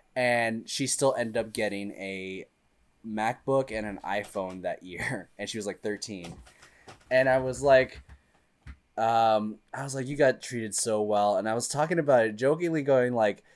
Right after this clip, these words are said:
"If I, when I have a kid, I'm never telling them about Santa Claus. They, they won't know anything about Santa Claus at all." And if they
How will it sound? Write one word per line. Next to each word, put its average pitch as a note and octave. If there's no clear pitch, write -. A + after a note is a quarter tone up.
"If C3+
I, D#3
when C#3+
I D#3
have F3+
a E3+
kid, F3+
I'm C#3
never A#2
telling G2
them F#2+
about F#2
Santa F#2
Claus. F2+
They, A2+
they C3
won't B2+
know G#2+
anything A2
about F#2+
Santa F2+
Claus E2
at E2+
all." F2
And A2+
if A#2+
they A#2+